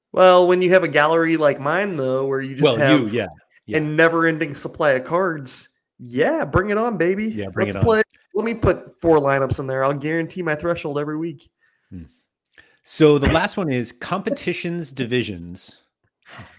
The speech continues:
Speaker 2: man, who did this? With promotion and relegation. Example, earn promotion within the same competition to even better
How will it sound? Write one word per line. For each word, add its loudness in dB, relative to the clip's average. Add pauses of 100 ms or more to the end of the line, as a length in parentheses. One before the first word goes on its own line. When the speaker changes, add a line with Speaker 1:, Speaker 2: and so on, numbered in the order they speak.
Speaker 2:
man, -16
who -12
did -18
this? -18 (320)
With -2
promotion -2 (160)
and -6
relegation. -6 (720)
Example, -4
earn 0
promotion -4
within -2
the -6
same -6
competition -8
to -14
even -6
better -4